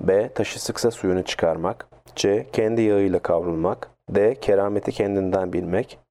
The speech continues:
E. Kendini dünyanın merkezi sanmak. Yanıt D. Kerameti kendinden bilmek. Soru on üç. Çantan ağır olmasın, ıvır zıvırları çıkar. Ivır zıvırları kelimelerinin altı çizili.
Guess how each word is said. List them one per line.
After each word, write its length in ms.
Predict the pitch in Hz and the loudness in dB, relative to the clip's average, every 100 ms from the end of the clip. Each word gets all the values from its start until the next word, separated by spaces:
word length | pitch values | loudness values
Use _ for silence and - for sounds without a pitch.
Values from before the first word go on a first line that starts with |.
| - | -2
E. 200 | 92 120 | 0 0
Kendini 500 | - 101 101 110 110 | -2 0 0 0 0
dünyanın 380 | 98 92 95 117 | 2 2 0 0
merkezi 400 | 98 90 95 82 | 0 0 -2 -2
sanmak. 480 | - 82 82 - - _ - _ _ - - - - - - - _ _ - - | -4 -2 -4 -8 -18 _ -20 _ _ -20 -20 -20 -20 -20 -20 -20 _ _ -20 -2
Yanıt 440 | 98 101 127 - | 0 0 -2 -2
D. 220 | 107 85 - - | 0 0 -2 -6
Kerameti 540 | - 92 92 95 - | 0 2 2 0 -2
kendinden 580 | 120 92 95 92 92 87 | -2 -2 0 0 0 -2
bilmek. 440 | 85 82 - - - _ _ - - - - _ | -4 -6 -8 -12 -20 _ _ -20 -20 -20 -20 _
Soru 340 | - - 101 123 | -6 -2 0 0
on 120 | 104 | 0
üç. 260 | 87 - - - - - | -4 -12 -18 -20 -20 -14
Çantan 420 | - 113 110 135 131 | -4 -2 -2 -2 0
ağır 260 | 107 113 | 2 2
olmasın, 500 | 113 110 98 - - - | 2 0 -2 -4 -10 -4
ıvır 180 | 98 107 | 0 0
zıvırları 480 | 107 98 92 92 107 | 0 0 2 2 0
çıkar. 480 | - - 85 76 - - | -4 -4 -4 -4 -12 -4
Ivır 200 | 101 117 | 0 0
zıvırları 560 | 113 101 98 98 101 - | 0 0 2 4 2 0
kelimelerinin 600 | - 90 90 87 90 120 | -4 -2 0 0 0 0
altı 240 | 101 87 | -2 -2
çizili. 360 | - 85 85 85 | -6 -6 -4 -8